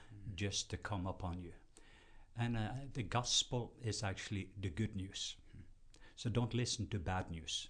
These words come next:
Speaker 1: Hmm.
Speaker 2: I-, it is the gospel of the kingdom, the good news of the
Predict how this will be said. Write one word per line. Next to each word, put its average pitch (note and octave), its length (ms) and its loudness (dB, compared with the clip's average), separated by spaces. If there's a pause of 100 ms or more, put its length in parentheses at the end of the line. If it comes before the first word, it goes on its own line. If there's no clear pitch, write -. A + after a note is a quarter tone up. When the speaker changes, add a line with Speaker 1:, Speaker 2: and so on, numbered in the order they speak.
Speaker 1:
Hmm. F2+ 80 0 (460)
Speaker 2:
I-, A2+ 160 -2
it G#2+ 220 4
is G#2 160 4
the G#2 100 2
gospel A2+ 680 4
of G2+ 180 2
the F#2 100 4
kingdom, F2 600 2
the F2 160 0 (140)
good B2 300 4
news A2 280 4
of F2 120 0
the F2 80 0